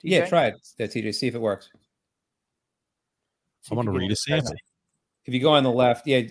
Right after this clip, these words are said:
Speaker 1: yeah, click, uh, read, read, read sample. And then if you just scroll down a bit, yeah, there you go. Keep going. Keep going a little more.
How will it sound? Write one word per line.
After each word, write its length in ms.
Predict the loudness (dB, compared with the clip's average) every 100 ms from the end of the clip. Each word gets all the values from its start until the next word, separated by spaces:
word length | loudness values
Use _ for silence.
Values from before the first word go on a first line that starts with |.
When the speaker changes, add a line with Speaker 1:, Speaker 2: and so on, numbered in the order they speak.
| 0
Speaker 1:
yeah, 160 | 0 0
click, 420 | -2 -4 -2 -2
uh, 160 | -2
read, 360 | -2 -4 -6 -12 _ _
read, 180 | -8 -4
read 180 | -4 -6
sample. 540 | -6 -6 -6 -8 -10 _ _ _ _ _ _ _ _ _ _ _ _ _ _
And 100 | -4
then 60 | -4
if 40 | -2
you 80 |
just 320 | -4 -6 -14 -8
scroll 300 | 2 2 2
down 240 | 0 -2
a 40 | -2
bit, 260 | -4 -6 -2
yeah, 180 | 0
there 120 | 0 0
you 80 |
go. 140 | -4 -6
Keep 200 | -6 -4
going. 260 | -2 -4 -12 _ _ _ _ _ _ _ _ -12
Keep 100 | -4
going 120 | -2
a 20 | -2
little 120 | -2
more. 200 | -4